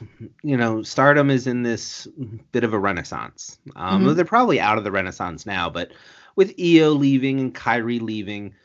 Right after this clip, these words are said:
Speaker 1: you know, they, they, there was a lot of question marks at the back end of last May, twenty eighteen, of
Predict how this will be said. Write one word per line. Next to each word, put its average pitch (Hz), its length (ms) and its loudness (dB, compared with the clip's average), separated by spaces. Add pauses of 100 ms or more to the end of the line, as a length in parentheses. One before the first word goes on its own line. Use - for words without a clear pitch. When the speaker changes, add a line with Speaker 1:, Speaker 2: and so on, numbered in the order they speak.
(340)
Speaker 1:
you 117 140 0
know, 104 220 -4
they, 117 540 0 (400)
they, 113 340 0
there 120 140 -2
was 117 120 0
a 117 40 -2
lot 123 160 0
of 131 80 -6
question 131 520 -4
marks 101 460 -6
at 92 100 -8
the 104 60 -8
back 98 360 -2
end 101 160 -6
of 90 120 -10
last 92 320 -6
May, 120 380 2 (180)
twenty 107 260 -6
eighteen, 110 460 -2
of 95 200 -4